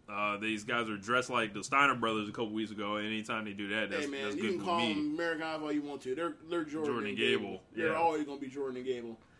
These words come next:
Speaker 1: Jordan and Gable. I'm taking those guys to win the belts. Uh, the, uh, other guys, the Mechanics, uh, they've been cool, but obviously, you know, we're not here for that.
Speaker 2: So
Speaker 1: Uh,
Speaker 2: my
Speaker 1: <laughs>
Speaker 2: question is,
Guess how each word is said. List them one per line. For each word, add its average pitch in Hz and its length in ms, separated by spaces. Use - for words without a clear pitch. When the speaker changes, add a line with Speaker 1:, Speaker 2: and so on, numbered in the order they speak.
Speaker 1:
Jordan 120 240
and 110 80
Gable. 107 300
I'm 117 260
taking 151 260
those 131 180
guys 123 220
to 113 60
win 117 200
the 117 60
belts. 113 440
Uh, 101 400
the, 95 480
uh, 95 220
other 120 220
guys, 110 260
the 98 60
Mechanics, 120 680
uh, 107 300
they've 117 180
been 107 160
cool, 131 460
but 117 300
obviously, 104 520
you 92 180
know, 87 140
we're 90 200
not 90 220
here 98 180
for 85 140
that. 85 260
Speaker 2:
So - 160
Speaker 1:
Uh, 117 260
Speaker 2:
my 208 100
Speaker 1:
<laughs> 220 40
Speaker 2:
question 220 340
is, 202 460